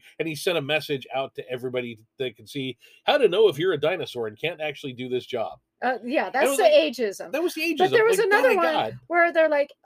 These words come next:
Speaker 2: he's like, "Oh, I need to pick someone to do
Speaker 1: To
Speaker 2: this.
Speaker 1: do
Speaker 2: Oh,
Speaker 1: this job.
Speaker 2: Tracy, you're the, you're the one I choose." And somebody's
Speaker 1: Eh.
Speaker 2: like, "Ugh." You know, it's like,
Speaker 1: Well, no,
Speaker 2: "What,
Speaker 1: there
Speaker 2: is
Speaker 1: was one
Speaker 2: Tracy
Speaker 1: person
Speaker 2: more qualified than let Tracy do it?"
Speaker 1: Yeah,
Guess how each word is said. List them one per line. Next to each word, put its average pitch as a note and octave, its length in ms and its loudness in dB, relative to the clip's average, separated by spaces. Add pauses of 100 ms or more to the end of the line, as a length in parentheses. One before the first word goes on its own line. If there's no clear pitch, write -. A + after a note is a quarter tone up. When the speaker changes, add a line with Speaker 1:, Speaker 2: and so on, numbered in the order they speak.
Speaker 2:
he's C#4 220 -6
like, C#4 160 -2
"Oh, C4 100 -6
I C4+ 120 -4
need D4 220 -6
to D#4+ 140 -6
pick C#4+ 280 -6
someone A#3 400 -8
to G#3+ 280 -4
do G#3 200 -4
Speaker 1:
To - 0 -
Speaker 2:
this. D#3+ 120 -4
Speaker 1:
do D3+ 120 -2
Speaker 2:
Oh, F4 80 8
Speaker 1:
this C5 100 6
job. - 80 -2
Speaker 2:
Tracy, F4+ 460 0
you're D4 200 -4
the, D4 200 0 (120)
you're D#4 180 -6
the D#4 80 -4
one C#4 140 -4
I B3 140 -8
choose." F#3+ 320 -12 (380)
And C4 120 -2
somebody's D#4+ 280 2
Speaker 1:
Eh. C#4+ 60 4
Speaker 2:
like, B3+ 200 0
"Ugh." C#4+ 720 4 (420)
You C4 80 0
know, C4+ 160 0
it's D4 140 -2
like, B3+ 100 0
Speaker 1:
Well, F#3 100 2
no, C#4+ 140 2
Speaker 2:
"What, G4+ 200 2
Speaker 1:
there F#3 80 6
Speaker 2:
is F3+ 40 0
Speaker 1:
was D3 140 -4
one F3 180 2
Speaker 2:
Tracy D4 160 6
Speaker 1:
person G3 200 2
Speaker 2:
more G3 180 6
qualified D4 640 -4
than G#4+ 100 -4 (160)
let - 160 -16
Tracy B4+ 400 -4
do C5+ 260 4
it?" - 140 -4
Speaker 1:
Yeah, D#4 240 -6